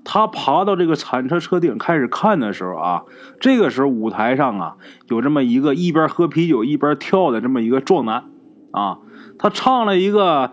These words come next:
进曲串烧之后啊，这主持人就上台上说下个节目啊是一情景剧。哥们儿说这名字啊他不记得了啊，他只记得这个内容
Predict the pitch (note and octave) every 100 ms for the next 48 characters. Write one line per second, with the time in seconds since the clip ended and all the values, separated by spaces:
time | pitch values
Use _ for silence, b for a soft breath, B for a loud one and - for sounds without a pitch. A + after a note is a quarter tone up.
0 | - - B3 D#3+ C#3+ B2+ G#3+ F#3 F3 F3
1 | E3 E3+ G3 B2+ A2+ A#2+ A#2 G#2+ B2 G#2+
2 | A2+ - B B - A2+ B2 G#2 - G#2
3 | A#2 G2 A2+ A2 - C#3+ A#2 G#2+ A2+ C3+
4 | A#2 E2+ - - A#2+ A2+ A#2+ - B2+ C3+
5 | G#2 A#2 C3+ - - - _ B B B
6 | B B B - - G#3+ A3 A3 A#3 E3+
7 | D3+ A3+ A#3 A2 A#2+ A2+ A2+ C3 F#2 E2
8 | D#2+ E2 - - F#3+ F#3+ B2 - A#3 D#3
9 | F3 G3 G3+ C#4+ A3 G#2+ D#2+ F2+